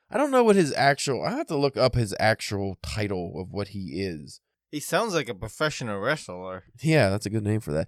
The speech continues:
Speaker 1: He's a computer scientist, so that's what comes up. I remember him on the Joe Rogan podcast years ago, and I'm sure he still goes on there. I just don't listen anymore. He was, like, a really smart guy, and he's into literature and just smart guy stuff. You know, he probably plays chess, all that shit.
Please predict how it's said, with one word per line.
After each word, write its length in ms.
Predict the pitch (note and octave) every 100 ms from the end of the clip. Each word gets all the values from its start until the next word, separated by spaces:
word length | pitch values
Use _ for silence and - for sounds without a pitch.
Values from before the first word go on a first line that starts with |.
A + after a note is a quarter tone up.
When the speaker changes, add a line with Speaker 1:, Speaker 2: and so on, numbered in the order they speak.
| _
Speaker 1:
He's 160 | - D3+
a 60 | C3+
computer 500 | B2 - G3+ D3 A#2+
scientist, 560 | A2 G#2 F2+ F#2+ F2
so 80 | A2
that's 180 | C3 B2
what 100 | A2
comes 200 | G2+ F#2+
up. 160 | F2
I 60 | G#2+
remember 300 | F3+ G#3 F#3
him 160 | F#3 E3+
on 120 | C#3
the 80 | A#2+
Joe 240 | B2+ C3+
Rogan 480 | A#2 A#2+ A2 G#2+ G2+
podcast 580 | G#2+ G#2 - G#2+ G2+ G#2+
years 240 | G#2 G2
ago, 360 | F#2+ G2+ F#2+ F2+
and 100 | A#2
I'm 80 | C3
sure 160 | C3
he 60 | A#2+
still 200 | - A2
goes 220 | G#2 G2
on 160 | G2+ F#2+
there. 160 | F#2
I 60 | F#2+
just 120 | -
don't 120 | F#2+
listen 200 | F#2 G2
anymore. 300 | F#2 F2+ F#2 _ _ _ _
He 80 | A3
was, 80 | A#3
like, 100 | F3
a 40 |
really 160 | D3 D3
smart 380 | - C3+ C3 -
guy, 320 | G#2+ G#2+ A2
and 80 | A2
he's 100 | G#2+
into 160 | A2 G2
literature 680 | G#2+ G2+ - G#2 G#2 G#2
and 240 | G2 F#2 F2 -
just 280 | - -
smart 280 | - G#3 D#3
guy 160 | G#2+ G2
stuff. 260 | - F#2+
You 80 | A2
know, 80 | G#2
he 60 | G#2
probably 200 | A2 G2+
plays 240 | G2+ G2+
chess, 360 | - G2 F#2+ G2+
all 100 | G#2
that 140 | G2
shit. 260 | - F#2+